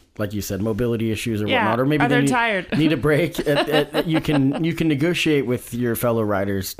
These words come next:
Speaker 1: on how you deal with that. So,
Speaker 2: Mm-hmm.
Speaker 1: well, that's awesome. Cindy, thanks a lot for coming and,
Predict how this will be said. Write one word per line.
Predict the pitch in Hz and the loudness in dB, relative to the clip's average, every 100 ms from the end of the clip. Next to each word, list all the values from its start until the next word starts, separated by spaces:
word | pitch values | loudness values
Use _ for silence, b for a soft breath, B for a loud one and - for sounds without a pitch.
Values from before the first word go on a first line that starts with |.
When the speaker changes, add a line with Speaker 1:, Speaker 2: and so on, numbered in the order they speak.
| - | -4
Speaker 1:
on | 107 | -2
how | 104 | -2
you | 101 98 95 87 _ - | -2 -2 -4 -6 _ -8
deal | 107 | -4
with | 92 - | -4 -6
that. | 85 - 214 | -10 -4 0
So, | 220 226 | 2 2
Speaker 2:
Mm-hmm. | 214 214 254 - - - 143 | 0 -2 -6 -14 -20 -6 0
Speaker 1:
well, | 165 | 0
that's | 196 | 0
awesome. | 131 135 127 135 123 123 | 0 0 0 0 0 -2
Cindy, | - - 170 147 | -4 -2 0 0
thanks | 160 175 | 0 0
a | 139 | 0
lot | 123 117 | 0 0
for | 120 | -2
coming | - 135 127 | -2 0 0
and, | 117 107 | 0 -2